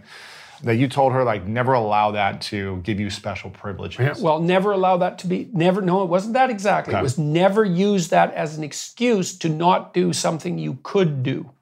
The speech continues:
Speaker 1: Even with
Speaker 2: That's
Speaker 1: the
Speaker 2: the
Speaker 1: challenge,
Speaker 2: thing.
Speaker 1: yeah.
Speaker 2: Yes, because it's the, there's a deception element there. It's like,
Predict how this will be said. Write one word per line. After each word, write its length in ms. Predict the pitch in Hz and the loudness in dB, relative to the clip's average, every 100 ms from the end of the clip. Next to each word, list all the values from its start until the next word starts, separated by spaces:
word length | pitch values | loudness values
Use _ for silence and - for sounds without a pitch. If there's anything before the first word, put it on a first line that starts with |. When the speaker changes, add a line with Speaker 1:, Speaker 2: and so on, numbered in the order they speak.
| _ | _
Speaker 1:
Even 280 | 120 120 113 | 0 0 2
with 100 | 123 | 4
Speaker 2:
That's 240 | 147 175 | 4 2
Speaker 1:
the 120 | - 185 | -2 0
Speaker 2:
the 40 | |
Speaker 1:
challenge, 380 | 190 190 - - | 4 2 0 -6
Speaker 2:
thing. 100 | 104 | -6
Speaker 1:
yeah. 60 | 151 214 | 2 2
Speaker 2:
Yes, 140 | 180 | 2
because 360 | - 175 175 175 | -2 -2 2 2
it's 180 | 180 - | 0 0
the, 240 | 175 127 - - - | -2 -2 -10 -20 -4
there's 160 | 165 156 | 0 2
a 60 | |
deception 640 | 139 139 - 233 240 - 190 | 2 0 4 4 4 0 2
element 380 | 165 151 135 131 | 2 2 -2 -2
there. 180 | 143 135 | -4 -4
It's 140 | 131 | -4
like, 140 | 135 | -6